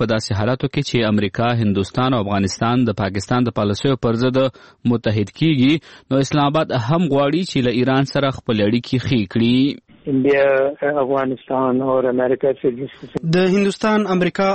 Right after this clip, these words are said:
Speaker 3: او افغانستان چې اوس کوم ډول اړیکې دي، نو دا ضروري ده چې پاکستان هم له ایران سره اړیکې ښې کړي. پاکستان چې له چین سره یې له وړاندې د ستراتیژیکې نوعیت ډېر ښه اړیکې دي او اوس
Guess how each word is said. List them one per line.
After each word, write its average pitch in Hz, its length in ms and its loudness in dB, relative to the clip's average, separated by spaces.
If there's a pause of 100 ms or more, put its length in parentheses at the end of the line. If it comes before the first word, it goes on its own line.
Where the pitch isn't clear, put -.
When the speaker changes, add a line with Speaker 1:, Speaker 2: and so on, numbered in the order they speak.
(100)
Speaker 3:
او 170 80 2 (160)
افغانستان 165 580 0
چې - 80 -2 (100)
اوس 160 160 0 (340)
کوم 180 120 2 (120)
ډول 151 200 0 (140)
اړیکې 180 340 0
دي، 208 300 2
نو 175 180 2
دا 180 80 2 (140)
ضروري 170 400 2
ده 131 100 0
چې 156 320 -2
پاکستان 170 400 0
هم 190 120 2 (360)
له 160 100 2 (140)
ایران 160 340 0 (200)
سره 156 240 -2
اړیکې 170 340 0
ښې 151 120 2 (100)
کړي. 151 140 -4 (540)
پاکستان 202 400 0
چې 208 80 0 (140)
له 170 220 0
چین 220 260 2
سره 151 240 0
یې 180 140 2 (240)
له 147 120 2
وړاندې 165 560 0
د 156 120 -2
ستراتیژیکې 160 880 0
نوعیت 156 480 0
ډېر 170 320 0
ښه - 160 -4 (120)
اړیکې 170 360 0
دي 208 100 2 (460)
او 160 60 2 (200)
اوس 190 240 2